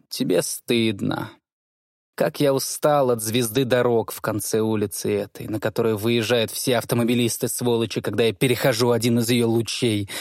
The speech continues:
Неужто можно по такому соскучиться? Но тогда машин там не было,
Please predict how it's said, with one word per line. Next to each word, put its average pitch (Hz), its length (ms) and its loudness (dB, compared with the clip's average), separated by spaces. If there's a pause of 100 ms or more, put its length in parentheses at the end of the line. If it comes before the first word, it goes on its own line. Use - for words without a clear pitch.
(280)
Неужто 170 460 2
можно 156 320 2
по - 80 -4
такому 135 400 0
соскучиться? - 920 -8 (520)
Но 254 140 0
тогда 214 320 2
машин 196 340 0
там 180 260 2
не 117 180 2
было, 104 420 0